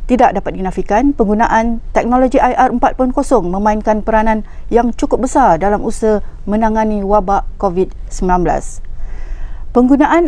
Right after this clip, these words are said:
I O T menerusi pembangunan aplikasi telefon pintar yang boleh digunakan bagi menjalankan saringan awal terhadap pembawa virus covid sembilan belas dan memantau pergerakan pembawa virus supaya dapat membendung wabak berkenaan daripada terus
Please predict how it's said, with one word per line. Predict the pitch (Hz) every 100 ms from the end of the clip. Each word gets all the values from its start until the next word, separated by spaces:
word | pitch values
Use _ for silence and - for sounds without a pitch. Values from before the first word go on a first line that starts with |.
| 294
I |
O | 262 294
T | - 277 185 165
menerusi | 190 202 196 - 233
pembangunan | 226 220 220 233 240
aplikasi | 220 - 226 226 247
telefon | 233 220 240
pintar | 226 233 233 143 143 147 - -
yang | 196 233 240 220
boleh | 262 269
digunakan | 240 269 285 302 208 170 165 - - - - - - -
bagi | 208 202 226
menjalankan | 208 220 226 233 233 240 233
saringan | 240 240 240
awal | 247 247 254
terhadap | 247 240 247 226
pembawa | 247 240 240 262
virus | 240 240 254 -
covid | - 240 254
sembilan | - 262 285
belas | 226 - - - - - -
dan | 190 214
memantau | 226 254 302 294 202
pergerakan | 196 185 202 208 214
pembawa | 214 202 208 214
virus | 202 208 214 214 - - -
supaya | - 247 254 254
dapat | 254 262
membendung | 247 247 277 294 220 180
wabak | 180 190 202 180
berkenaan | 208 196 190 190
daripada | 180 196 180
terus | - 185 -